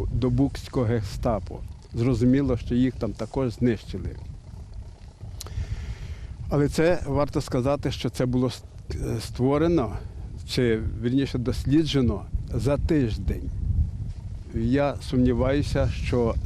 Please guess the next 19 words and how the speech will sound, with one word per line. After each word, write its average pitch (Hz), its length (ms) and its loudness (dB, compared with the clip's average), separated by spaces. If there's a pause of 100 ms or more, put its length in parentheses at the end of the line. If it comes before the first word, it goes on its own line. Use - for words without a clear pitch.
за 131 120 2
такий 135 340 2
короткий 131 500 4
період 131 460 4
можна 123 320 2
було 120 260 4
виявити 131 540 4
всі 151 320 4
злочини, 131 760 2
які 127 400 0 (260)
чинила 127 520 4 (340)
німецька 123 420 4
окупація 120 640 0
на 110 140 0
Жашківщині. - 640 -2 (760)
І 117 40 2
ми 127 140 4
повинні 139 360 4
пам'ятати, 143 720 0